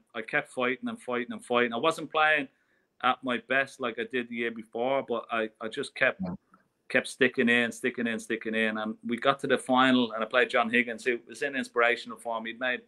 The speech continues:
Speaker 1: fourteen centuries, which was a record that year, uh, in the whole championship. And we went into the final session,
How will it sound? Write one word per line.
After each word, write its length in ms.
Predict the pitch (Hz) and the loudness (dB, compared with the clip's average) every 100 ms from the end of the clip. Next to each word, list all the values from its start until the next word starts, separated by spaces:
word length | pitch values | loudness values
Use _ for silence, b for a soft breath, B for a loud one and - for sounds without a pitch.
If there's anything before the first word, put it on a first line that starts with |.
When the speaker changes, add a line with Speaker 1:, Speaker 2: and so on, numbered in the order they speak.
| _ _ _ _ _ | _ _ _ _ _
Speaker 1:
fourteen 500 | - 123 117 123 113 | -2 2 2 2 -2
centuries, 500 | 107 117 110 110 101 107 | 0 -2 0 -4 -4 -8
which 120 | 110 | -10
was 120 | 107 | -2
a 60 | 107 | 2
record 460 | 113 - 113 101 | 2 2 0 2
that 160 | 104 101 | 2 0
year, 360 | 104 104 92 _ - | 2 2 2 _ -12
uh, 260 | 101 98 95 - | -8 -8 -8 -10
in 100 | 101 | -8
the 60 | 98 | -4
whole 320 | 107 107 104 | -2 0 -2
championship. 640 | - 107 101 101 - 104 _ _ _ _ _ _ _ _ _ _ _ - | 0 -2 -2 -6 -4 -4 _ _ _ _ _ _ _ _ _ _ _ -2
And 120 | 107 | 2
we 80 | 113 | 6
went 260 | 127 131 | 6 6
into 200 | 127 113 | 4 0
the 80 | 107 | -4
final 360 | - 120 117 107 | 2 4 4 0
session, 560 | - 117 - 117 101 | 2 2 2 -4 -4